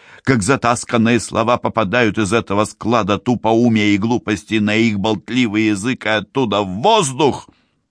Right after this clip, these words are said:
Их идеи — самые возвышенные, самые торжественные, самые похвальные. Разве это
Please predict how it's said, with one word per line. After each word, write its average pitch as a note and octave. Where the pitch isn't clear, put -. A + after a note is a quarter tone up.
Их B2
идеи — B2+
самые A2
возвышенные, F2+
самые A2
торжественные, F#2
самые G#2
похвальные. F#2
Разве G#2
это F#2+